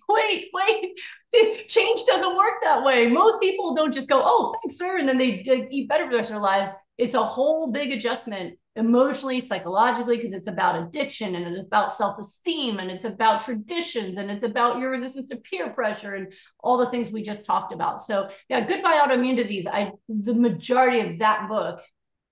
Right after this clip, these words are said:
is about all of these different emotional aspects and, and how to deal with them so that you could just eat what you meant to eat.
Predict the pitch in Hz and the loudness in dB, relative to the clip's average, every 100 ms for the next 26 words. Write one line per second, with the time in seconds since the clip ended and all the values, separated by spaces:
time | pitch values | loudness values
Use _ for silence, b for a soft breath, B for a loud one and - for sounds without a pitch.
0 | - 262 220 214 190 208 202 208 190 196 | -4 0 0 2 2 4 4 2 -2 -8
1 | - 196 180 170 170 180 - 180 165 165 | -10 -10 -8 -4 -4 -4 -6 -6 -4 -6
2 | - - 175 - 165 160 - 165 165 190 | -8 -12 -12 -12 -12 -12 -10 -10 -8 -6
3 | 180 170 185 196 202 202 170 165 185 185 | -6 -6 -8 -8 -8 -6 -8 -8 -8 -8
4 | 190 - 170 202 - 220 196 190 196 185 | -8 -12 -10 -10 -10 -12 -12 -12 -10 -8
5 | 170 170 175 - | -8 -10 -14 -18